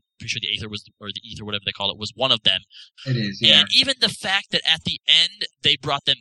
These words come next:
Speaker 1: back to Earth for just the final battle, I was okay with that. Um, so, best Marvel movie? No. Worst Marvel movie? No.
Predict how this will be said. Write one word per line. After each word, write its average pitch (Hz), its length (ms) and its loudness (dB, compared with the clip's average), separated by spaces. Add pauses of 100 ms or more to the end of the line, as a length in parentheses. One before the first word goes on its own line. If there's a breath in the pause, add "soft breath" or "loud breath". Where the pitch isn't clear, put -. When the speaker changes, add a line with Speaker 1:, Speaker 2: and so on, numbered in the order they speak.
(140)
Speaker 1:
back 131 220 0 (100)
to - 160 -4
Earth 226 460 -6 (580)
for 165 320 -4 (480)
just 175 160 0
the 156 80 -2
final 156 240 0
battle, 151 380 0 (320)
I 208 80 0
was 240 160 -2
okay 233 340 0
with 143 120 -8
that. 90 180 -2 (260)
Um, 117 300 0 (960)
so, 185 580 0 (720)
best - 380 0
Marvel 151 340 -4
movie? 165 460 0
No. 107 460 -4
Worst 127 360 -4
Marvel 160 320 -2
movie? 180 280 -2
No. 101 240 -2